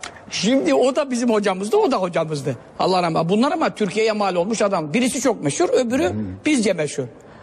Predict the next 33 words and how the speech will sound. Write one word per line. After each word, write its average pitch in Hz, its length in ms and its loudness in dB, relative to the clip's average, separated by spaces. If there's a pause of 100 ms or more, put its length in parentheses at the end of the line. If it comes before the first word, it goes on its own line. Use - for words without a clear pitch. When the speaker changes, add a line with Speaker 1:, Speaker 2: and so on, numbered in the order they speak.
(360)
Speaker 1:
Ondan 233 360 2
sonra 262 380 2 (440)
o 220 80 2
şimdi 247 320 2
onun 240 320 2
için 220 240 0
diyor 359 200 4
ki, 175 220 -2 (200)
o 190 140 0
kıraatta 202 480 0
çok 202 260 -2
ileridir 202 400 0
ama, 370 300 2 (680)
e, 165 60 0
yani 165 340 0
kıraatı 214 500 0
var 262 140 2
ama 285 300 0
bu 202 100 0
da 277 120 0
kurralığı 233 560 2
bekliyor 202 340 0
onun 196 160 2
yerine. 202 320 2
Benim 247 200 2
hakkım 233 300 -2
gasp 220 260 0
edildi, 214 360 2
bu 185 80 4
Reisül 185 300 0
Kurra 190 260 2
makamı 190 400 -2
var. 254 160 2